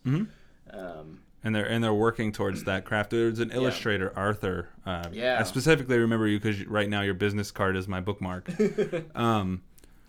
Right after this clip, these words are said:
Speaker 1: and it was just cool to kinda meet those people and hear, you know, where they're from, and they liked our cards, they liked our shirts. It was, it was just really cool, um, to, to meet people who were kind of in the same boat as us.
Speaker 2: Yeah.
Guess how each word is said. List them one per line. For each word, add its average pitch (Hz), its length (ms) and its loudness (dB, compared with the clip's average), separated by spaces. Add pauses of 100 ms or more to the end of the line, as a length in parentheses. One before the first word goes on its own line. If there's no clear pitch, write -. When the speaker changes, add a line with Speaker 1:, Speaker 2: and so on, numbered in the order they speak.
(260)
Speaker 1:
and 147 120 4
it 135 80 4
was 180 160 10
just 170 160 2
cool 170 180 4
to 160 60 6
kinda 160 220 2
meet 151 160 2
those 156 160 2
people 151 300 0
and 135 140 0
hear, 139 260 2
you 127 120 -2
know, 123 120 0
where 117 200 4
they're 117 200 4
from, 120 500 0
and 95 300 -2 (580)
they 104 160 2
liked 101 300 2
our 95 100 2
cards, 98 500 2
they 95 120 -2
liked 92 240 -2
our 85 80 -10
shirts. 90 420 -6
It 110 60 -2
was, 131 100 0
it 160 80 4
was 180 140 8
just 190 140 -2
really 190 220 8
cool, 139 440 4 (100)
um, 104 500 0 (1120)
to, 110 380 2
to 113 120 0
meet 104 240 2
people 98 260 -2
who 101 100 2
were 95 160 0
kind 123 180 -4
of 147 80 -2
in 139 80 0
the 113 60 0
same 107 240 -4
boat 92 180 0
as 87 140 -6
us. 87 320 -12
Speaker 2:
Yeah. 104 260 -6